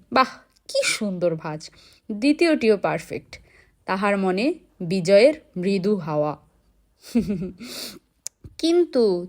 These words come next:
তৃতীয় বস্তুটি তুলিতেই ঘটল অঘটন। সেটি ছিল এক জোড়া মোজা, কিন্তু সেই মোজার একটি ছিল তার হাতে। মহারাজা ভাবিলেন, "এর সঙ্গীটি কোথায়?"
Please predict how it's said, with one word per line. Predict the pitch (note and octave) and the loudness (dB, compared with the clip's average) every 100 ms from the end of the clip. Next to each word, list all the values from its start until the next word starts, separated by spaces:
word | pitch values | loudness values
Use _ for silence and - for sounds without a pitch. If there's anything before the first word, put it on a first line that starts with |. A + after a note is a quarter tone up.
| - | -10
তৃতীয় | - D#4+ D#4 F4 D#4+ | -2 -2 0 4 6
বস্তুটি | A#3 A3 - A3+ G3+ D#4 G#4+ _ _ _ _ - | 6 4 2 -4 0 0 -2 _ _ _ _ 0
তুলিতেই | E4 E4+ D#4+ F#4+ B4+ - _ _ - | 2 2 4 6 6 4 _ _ -6
ঘটল | G3 F3 F3+ F3+ - - _ - | -4 0 2 2 0 -8 _ -2
অঘটন। | G3+ E3 - - _ _ _ _ _ _ _ - | 0 -2 -10 -16 _ _ _ _ _ _ _ -10
সেটি | - E3+ F3+ | -6 -4 -4
ছিল | - E3+ | -4 -4
এক | - F3 E3+ E3+ | 0 2 2 0
জোড়া | E3 E3+ D#3+ | 0 2 2
মোজা, | D#3 D#3+ - - _ _ _ _ _ - | -2 -4 -6 -12 _ _ _ _ _ 2
কিন্তু | G#4 A4+ - A#3+ A3+ - _ _ | 6 6 2 -4 -4 -6 _ _
সেই | - G4 | 4 6
মোজার | C#4+ A#3+ C4 C#4+ F4+ D#4+ G#4+ _ _ _ - | 8 6 6 4 4 2 0 _ _ _ 2
একটি | A4 A4+ A4+ F#4 | 4 4 6 6
ছিল | - B3 G#3+ | 6 0 2
তার | F3+ F3 | 0 -2
হাতে। | E3+ E3 - - _ _ _ _ - - _ | -4 -8 -10 -18 _ _ _ _ -20 -20 _
মহারাজা | C4+ D#4+ F4 E4+ E4+ | 4 8 8 6 4
ভাবিলেন, | E4 D#4+ D#4+ D#4 E4 - - | 4 6 4 2 -2 -6 0
"এর | G4 | 2
সঙ্গীটি | - A4+ A4+ A4 G4+ | 6 6 8 6 6
কোথায়?" | F#4+ F4 F4 | 2 2 2